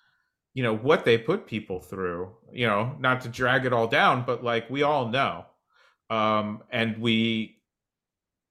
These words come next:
it was all over this beneficial plant. So, like, the idea that the government is gonna target people for these horrible outcomes over a plant that is actually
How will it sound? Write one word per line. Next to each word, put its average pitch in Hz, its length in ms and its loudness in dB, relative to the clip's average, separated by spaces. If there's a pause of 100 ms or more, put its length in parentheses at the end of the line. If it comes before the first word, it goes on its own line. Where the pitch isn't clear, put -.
it 151 100 4
was 139 180 4
all 151 240 8
over 147 280 4
this 127 380 -4 (340)
beneficial 147 540 2
plant. 170 400 -4 (200)
So, - 160 -6
like, 131 260 0
the 139 100 0
idea 143 680 2
that 127 480 0 (320)
the 139 100 -2
government 123 680 2 (500)
is 117 160 -2
gonna 113 560 0 (640)
target 165 580 4
people 110 800 -4 (400)
for 131 140 -4
these 117 220 -2
horrible 151 640 4
outcomes 107 880 -4 (140)
over 120 500 4
a 101 140 -6
plant 123 680 -2
that 104 340 -4
is 107 280 -2
actually 104 840 -8